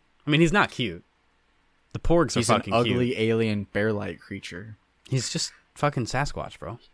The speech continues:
Speaker 2: Tyler's hot opinion. He's easily replaceable.
Speaker 1: Oh, yeah.
Speaker 2: Doesn't have any memorable moments.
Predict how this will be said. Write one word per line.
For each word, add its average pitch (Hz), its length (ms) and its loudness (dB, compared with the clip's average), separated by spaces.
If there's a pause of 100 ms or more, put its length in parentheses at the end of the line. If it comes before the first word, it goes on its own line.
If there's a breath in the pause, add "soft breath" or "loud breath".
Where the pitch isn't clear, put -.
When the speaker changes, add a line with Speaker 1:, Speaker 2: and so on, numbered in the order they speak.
(480)
Speaker 2:
Tyler's 131 420 2
hot 110 180 4
opinion. 113 420 -2
He's 123 200 -2
easily 151 340 4
replaceable. 123 720 2 (1040)
Speaker 1:
Oh, 139 280 12 (560)
yeah. 101 320 6 (580)
Speaker 2:
Doesn't 113 240 0
have 113 240 4
any 113 140 0
memorable 110 460 0
moments. 107 760 -4